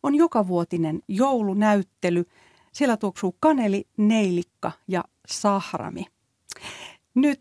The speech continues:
siirrymme takaisin Villa Gyllenbergiin. Ketkä istuvat tässä joulupöydän ääressä?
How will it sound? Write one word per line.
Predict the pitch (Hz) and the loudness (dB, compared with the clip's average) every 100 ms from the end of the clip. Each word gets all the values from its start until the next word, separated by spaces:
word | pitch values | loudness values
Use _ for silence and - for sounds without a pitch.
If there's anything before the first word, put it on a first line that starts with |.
| - | -6
siirrymme | - 247 202 190 | 0 2 2 2
takaisin | 220 208 202 226 | 0 0 0 0
Villa | 220 214 | 2 4
Gyllenbergiin. | 262 311 240 220 220 220 202 247 226 - | 4 4 4 2 0 0 -2 -4 -4 0
Ketkä | 359 - - 240 | 0 2 -2 2
istuvat | 302 - - 196 190 190 | 2 0 -4 -2 0 0
tässä | 220 208 254 | -2 0 4
joulupöydän | 330 403 262 202 - 214 202 202 202 | 6 6 4 0 2 2 4 2 2
ääressä? | 277 285 202 170 170 170 - - 175 | 2 4 4 2 -2 -2 -6 0 -2